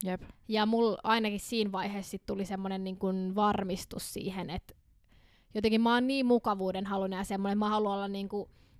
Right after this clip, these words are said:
Speaker 2: tietoinen mun ympäristöstä.
Speaker 1: Joo,
Speaker 2: Ja niinku,
Speaker 1: joo.
Speaker 2: et, et mä en halua, et, niinku, et mulle käy mitään pahaa. Tai mä, ja niinku, et jos mulle käy jotain pahaa, niin se ei oo ainakaan sen takia, että mä en oo, mä oon ite tehnyt jotain typerää, että mä oon joutunut niinku, että mä oon
Speaker 1: Mm.
Speaker 2: conscious ja mä oon silleen, mitä tapahtuu.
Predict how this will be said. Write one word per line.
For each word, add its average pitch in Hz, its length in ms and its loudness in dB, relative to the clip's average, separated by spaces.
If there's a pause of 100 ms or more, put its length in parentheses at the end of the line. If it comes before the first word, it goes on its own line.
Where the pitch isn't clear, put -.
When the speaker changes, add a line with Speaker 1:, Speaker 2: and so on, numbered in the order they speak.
Speaker 2:
tietoinen 208 460 0
mun 190 160 -4
ympäristöstä. 196 800 -4 (220)
Speaker 1:
Joo, 196 200 2
Speaker 2:
Ja 196 80 0
niinku, 196 280 -4
Speaker 1:
joo. 196 80 0
Speaker 2:
et, - 240 -10
et - 40 -20
mä 202 140 -6
en 208 60 -4
halua, 226 280 2
et, 202 80 -6 (160)
niinku, 185 220 -12
et 185 80 -10
mulle 190 280 -6
käy 214 240 0
mitään 190 360 -6
pahaa. 214 460 -2 (320)
Tai 214 100 0
mä, 247 180 6 (100)
ja 247 140 2
niinku, 240 140 4
et 233 80 2
jos 247 120 4
mulle 233 120 0
käy - 120 -4
jotain 202 200 0
pahaa, 262 340 4
niin 214 80 2
se 220 100 -2
ei 208 100 2
oo 185 60 2
ainakaan 208 380 2
sen 208 280 -2
takia, 190 360 -4
että 196 120 -4
mä 190 180 0
en 190 80 0
oo, 185 220 2
mä 190 100 -2
oon 190 100 0
ite 190 140 -4
tehnyt 190 220 -4
jotain 180 180 -4
typerää, 180 360 0
että 202 100 -6
mä 185 60 -2
oon 175 80 -2
joutunut 170 340 -2
niinku, 196 240 -6 (140)
että 196 160 2
mä - 60 12
oon 190 100 8
Speaker 1:
Mm. 190 60 2
Speaker 2:
conscious 190 320 -2
ja 185 60 -8
mä 160 60 -8
oon 185 100 -6
silleen, 180 260 -6
mitä 196 180 -4
tapahtuu. 208 420 -2